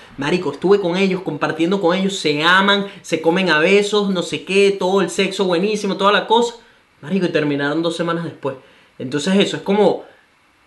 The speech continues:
sin importar qué, qué absorbes tú de, de compartir con pareja, siempre hay cosas sucediendo detrás de cámara, ¿sabes? Entonces,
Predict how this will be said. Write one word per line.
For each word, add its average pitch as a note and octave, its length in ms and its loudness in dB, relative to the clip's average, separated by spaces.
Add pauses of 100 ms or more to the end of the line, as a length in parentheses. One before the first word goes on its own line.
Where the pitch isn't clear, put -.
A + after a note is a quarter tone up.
(140)
sin F3 240 2
importar F3 520 2
qué, A3+ 540 0
qué A3 460 4
absorbes G#3 640 -2
tú A3+ 160 0
de, A3 200 2
de E3+ 260 -6
compartir E3 500 -2
con G#3+ 180 0
pareja, G#3 380 0
siempre F#3+ 540 -2
hay F#3+ 60 -4
cosas F#3+ 260 -6
sucediendo D3 580 -2
detrás D3 260 -2
de A#2 140 -14
cámara, B2 360 -8
¿sabes? D3 320 -4
Entonces, D3+ 520 -2